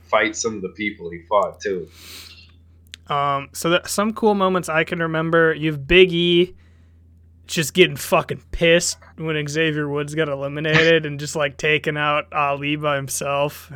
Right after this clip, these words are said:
Speaker 2: And that's, like, the fire that we want to see out of Big E, so that was really cool. You have a
Speaker 1: Oh my God.
Speaker 2: jacked as shit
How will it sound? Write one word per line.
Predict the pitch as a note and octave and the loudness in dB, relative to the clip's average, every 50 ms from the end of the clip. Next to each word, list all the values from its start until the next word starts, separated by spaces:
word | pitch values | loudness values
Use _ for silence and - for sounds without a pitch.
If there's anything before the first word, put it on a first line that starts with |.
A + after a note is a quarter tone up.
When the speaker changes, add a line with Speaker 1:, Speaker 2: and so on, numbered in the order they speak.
| - - | -18 -16
Speaker 2:
And | - C#3 C#3 C3+ C3 B2+ B2+ - - - _ _ _ _ _ _ _ _ _ - | -16 -14 -14 -14 -14 -16 -16 -18 -20 -20 _ _ _ _ _ _ _ _ _ 2
that's, | D3+ D3+ D#3+ D#3 - - - | 4 4 4 2 -2 -4 -2
like, | D#3+ D#3 D#3 D3+ - - | 2 2 2 2 0 -4
the | - D3 | -6 -6
fire | - - - D3+ - C#3+ D3+ D3+ D3 D3+ D3+ | -6 -6 -8 -6 -4 -2 0 0 0 -2 -2
that | D3 D3 D3 D3 - _ _ _ - D#3 E3 E3 - - | -2 -2 -4 -4 -8 _ _ _ -20 -20 -20 -20 -16 -12
we | D#3 D3+ D3+ | -8 -6 -6
want | D3 C#3+ C#3+ D3 D3+ | -4 -4 -6 -6 -6
to | D#3 | -8
see | - - D3+ C#3+ | -8 -8 -6 -4
out | C#3+ C#3+ D3 | -4 -4 -4
of | D3 C#3 | -4 -6
Big | D3+ D3 C#3+ C3+ C#3 | -6 -8 -8 -8 -10
E, | C#3 C#3+ | -10 -10
so | C#3 - - C#3+ | -8 -8 -6 -6
that | C#3+ C#3+ | -4 -4
was | C#3 C#3 C3+ | -4 -4 -4
really | C#3+ C#3+ C#3+ C#3 C#3 | -6 -6 -6 -8 -10
cool. | - - D#3 C#3+ C#3 C3+ C3 C#3 C3+ - - _ _ _ _ _ _ _ _ - - - _ - - - _ _ - - - - _ _ _ _ _ _ _ _ _ - - | -10 -8 -8 -6 -6 -6 -6 -6 -8 -12 -18 _ _ _ _ _ _ _ _ -20 -20 -20 _ -20 -20 -20 _ _ -20 -20 -20 -20 _ _ _ _ _ _ _ _ _ -12 -10
You | E3 D#3 D#3 D#3 E3 F3+ F#3 | -10 -8 -4 -2 2 2 2
have | D#3 F#3+ B3 A#3 F#3+ E3 | 4 4 4 2 2 2
a | D#3 | 0
Speaker 1:
Oh | C#3+ A2+ G#2 - | 0 0 0 -2
my | B2+ - - - | -4 -10 -14 -14
God. | - - D#2+ E2+ E2+ D#2 - | -12 -8 -8 -6 -6 -6 -4
Speaker 2:
jacked | - - F3 D#3 D#3+ F3 F#3+ F#3+ - - | 2 4 8 10 10 10 10 8 6 4
as | F#3+ F#3 E3+ E3 | 4 4 4 2
shit | - - - - - F3+ F3 F#3 A3 A3+ - | 0 -4 -6 -2 2 4 4 4 4 2 0